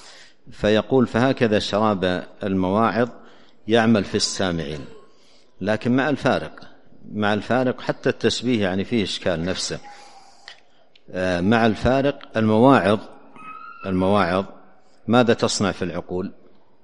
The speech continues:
ت-، تزيد في العقول وتعين على الاستقامة والصلاح، والخمر تتلف العقول، تلف للعقول ومجلبة لكل شر وفساد. نعم.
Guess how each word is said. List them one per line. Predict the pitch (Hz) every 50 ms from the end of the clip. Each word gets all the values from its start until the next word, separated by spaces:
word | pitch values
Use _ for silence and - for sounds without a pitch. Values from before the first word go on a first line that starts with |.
| - - - - - - - - - - - - - - - - - - - - -
ت-، | 110
تزيد | 104 104 78 - - 110 104 95 113 135 131 110 85
في | - - 104 98 92 95 - -
العقول | 104 95 82 90 92 - - 120 131 127 117
وتعين | 110 101 - 113 101 104 135 139 120
على | 92 87 95 98
الاستقامة | 92 - - - - 92 - 120 120 135 135 131 123 131
والصلاح، | 135 - - - 139 127 101 87 - - - - - - - - - - - - - - - - - - - - - -
والخمر | 113 104 107 117 117 113 113 110 - - 120 123 113 - - - 151 156 147 135
تتلف | - - - 165 - - 107 92 85 - -
العقول، | 85 76 71 82 - - 78 73 85 - - - - -
تلف | - 120 120 110 90 - -
للعقول | 92 95 95 90 82 87 92 95 - 127 139 143 131
ومجلبة | 110 104 104 117 123 110 104 98 95 98 90 82 90 87 - -
لكل | 87 87 90 95 98 - - 131 123 117 104
شر | - - 139 139 139 147 131 113
وفساد. | 104 95 101 90 - - 87 76 65 - - - - - - - - - - - - - - - - - - - - - - - - -
نعم. | 85 82 76 64 60